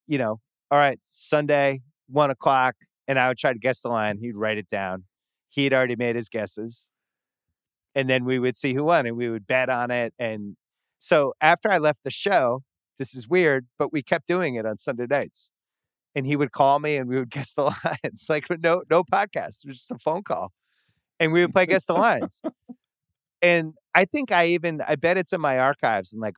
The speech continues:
Speaker 1: oh five, oh six, oh seven range, talking about sports talk, where I was like, "I don't understand why there's not stuff like when me and Sal do Guess the Lines," and explain what Guess the Line, I guarantee you can find it in one of those columns. Um,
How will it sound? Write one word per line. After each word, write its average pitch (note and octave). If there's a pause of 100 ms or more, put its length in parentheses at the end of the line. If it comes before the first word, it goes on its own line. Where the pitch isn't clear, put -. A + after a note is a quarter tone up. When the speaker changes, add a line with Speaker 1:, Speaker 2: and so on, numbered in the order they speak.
Speaker 1:
oh B2
five, A2+
oh G#2+
six, - (260)
oh B2
seven A#2
range, G2
talking G#2
about F#2
sports -
talk, D2+
where G#2+
I G2
was G2
like, G2
"I A2
don't C#3
understand B2+
why A2
there's G#2
not A2
stuff A2
like A2
when G2+
me A2
and G#2
Sal G#2
do F#2+
Guess G2
the F#2+
Lines," G2
and C#2+
explain A#2+
what G#2+
Guess A2
the A#2
Line, A2+
I C#3
guarantee D3
you A#2
can A2
find A2+
it F#2
in G#2
one G#2
of G2
those -
columns. C#2 (640)
Um, A#2